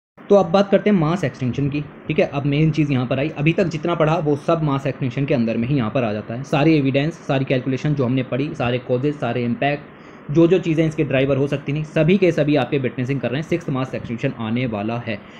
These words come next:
तो इन चीज़ों को यहाँ पर आपका बताया गया है कि, अ, अ, जो आपका मास एक्सटिंक्शन है वो इस तरीके से ही होगा, जितनी भी प्रॉब्लम्स थी उनकी वजह से ये चीज़ें होंगी। इस पूरे आर्टिकल को इग्नोर मारिएगा। यहाँ पर क्या लिखा हुआ है कि half of the all species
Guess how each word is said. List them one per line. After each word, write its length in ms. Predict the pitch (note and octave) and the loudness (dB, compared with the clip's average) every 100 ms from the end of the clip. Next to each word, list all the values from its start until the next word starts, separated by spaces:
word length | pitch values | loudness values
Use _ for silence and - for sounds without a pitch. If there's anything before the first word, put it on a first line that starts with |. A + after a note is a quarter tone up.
| - - | -20 -10
तो 100 | - - | -8 4
इन 120 | G#3 | 6
चीज़ों 240 | G#3+ F#3+ F3+ | 6 4 4
को 140 | G3 | 4
यहाँ 220 | E3+ B2+ C#3+ | 4 4 2
पर 80 | |
आपका 220 | C#3 - C#3 | 0 0 -2
बताया 300 | B2 A#2+ C#3 | -2 -2 0
गया 180 | B2 | 0
है 120 | A#2+ F3+ | 0 -2
कि, 460 | A#3+ - C3 C3 - - - - - - - - | -4 -2 0 0 -4 -16 -18 -20 -20 -20 -20 -10
अ, 140 | C#3 - | -8 -2
अ, 240 | D3+ C#3 C#3 | 0 2 2
जो 140 | C#3+ | 2
आपका 320 | C3+ - C#3+ | 0 2 0
मास 280 | C#3 D#3 F#3 | 2 2 2
एक्सटिंक्शन 380 | D3 D3+ B2 B2+ | 0 -2 -2 -2
है 60 | |
वो 120 | C#3 C3+ | 0 -2
इस 100 | B2+ | 0
तरीके 260 | B2 A#2 | -2 -2
से 100 | B2 | 0
ही 60 | C3+ | 0
होगा, 420 | A#2+ F#3+ A3 C#3 | 0 -2 -4 -4
जितनी 240 | D3 D3 E3+ | -2 2 4
भी 100 | F3 | 4
प्रॉब्लम्स 440 | C#3 C3 C#3+ D3 | 4 2 2 0
थी 60 | D3 | -2
उनकी 200 | B2 B2+ | -2 -2
वजह 180 | A2+ G#2+ | -4 -2
से 100 | B2 | -4
ये 60 | |
चीज़ें 240 | G#2 G2+ G#2+ | -4 -6 -6
होंगी। 260 | F#2+ F2+ - - - - - | -8 -10 -16 -18 -20 -12 0
इस 80 | G#3+ | 0
पूरे 200 | - F#3 | 4 6
आर्टिकल 320 | F#3 D#3+ E3 | 6 6 4
को 120 | E3 E3+ | 4 2
इग्नोर 240 | C3+ D3+ | 2 0
मारिएगा। 380 | C#3+ B2 B2 F3+ | 0 0 -2 -4
यहाँ 200 | C#3+ C3+ | -2 0
पर 100 | D3 | 0
क्या 120 | E3+ E3 | 2 2
लिखा 180 | D3+ | 2
हुआ 160 | C#3 C3+ | 2 2
है 60 | G3 | 0
कि 180 | F3+ | -2
half 240 | C3+ C#3+ D#3 | 0 2 4
of 100 | E3 E3 | 4 4
the 100 | G3 - - - E3 | 2 -2 -18 -4 4
all 320 | F#3 A3 D#3+ | 4 4 0
species 380 | - D3 D#3 | -2 0 0